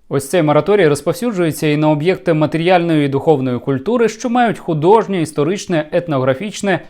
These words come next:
та наукове значення. Що цікаво, досі невідомо, яким чином слідкуватимуть за дотриманням нового обмеження та яке покарання передбачене за порушення рішення міськради. Друзі, а коли не прописана відповідальність, то ви і самі можете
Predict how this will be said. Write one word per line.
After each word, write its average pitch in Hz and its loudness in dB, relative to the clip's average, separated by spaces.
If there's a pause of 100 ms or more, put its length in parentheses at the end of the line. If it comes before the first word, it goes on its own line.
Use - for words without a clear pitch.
(220)
та 214 -6
наукове 175 2
значення. 131 -2
Що - -8
цікаво, 220 2 (480)
досі 208 0
невідомо, 190 2
яким 156 -2
чином 196 0
слідкуватимуть 180 0
за 123 -4
дотриманням 139 -2 (260)
нового 160 4
обмеження 185 0
та 175 -2
яке 196 -2
покарання 208 2
передбачене 190 0 (300)
за 139 0
порушення 185 0
рішення 147 -2
міськради. 131 0 (200)
Друзі, 160 2
а 156 4
коли 254 0
не 220 2
прописана 196 0
відповідальність, 214 0
то 226 0
ви 226 0
і 214 -2
самі 208 -2
можете 160 0